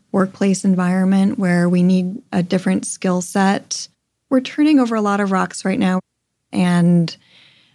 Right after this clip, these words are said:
I'm excited to think about the ways that we can move the foundation forward and not radically transform it, but recognize that we live in an evolving world and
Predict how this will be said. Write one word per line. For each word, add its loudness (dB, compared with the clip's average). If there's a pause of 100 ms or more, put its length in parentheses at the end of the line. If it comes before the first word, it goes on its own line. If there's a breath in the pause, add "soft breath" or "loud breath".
(140)
I'm 0
excited 0
to -4
think 0
about -2
the -2
ways -2
that -4
we 0
can 0 (320)
move 4
the -2
foundation -2
forward 0 (200)
and 0
not 0
radically 0
transform -2
it, -2 (300)
but 0 (220 soft breath)
recognize 0
that -4
we 2
live -2
in 2
an 0
evolving 0
world -2
and 0